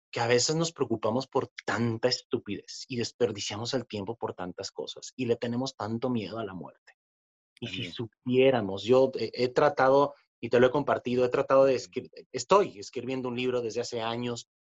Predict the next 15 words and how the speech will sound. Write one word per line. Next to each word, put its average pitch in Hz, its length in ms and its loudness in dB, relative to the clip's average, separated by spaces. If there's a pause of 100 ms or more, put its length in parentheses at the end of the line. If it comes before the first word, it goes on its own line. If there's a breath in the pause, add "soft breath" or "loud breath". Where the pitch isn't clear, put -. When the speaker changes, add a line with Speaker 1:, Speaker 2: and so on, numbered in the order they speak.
(440)
Speaker 1:
Cada 180 300 6
que 165 100 2
abro 151 160 6
el 180 80 -2
documento, 135 560 0
doctor, 156 400 0
o 131 120 2
to-, 123 240 -2
vuelvo 127 440 6
a 180 60 4
reescribir 135 800 0
muchas 135 480 -2
cosas 101 360 -4
porque 107 340 -2
Speaker 2:
Claro. 95 180 -8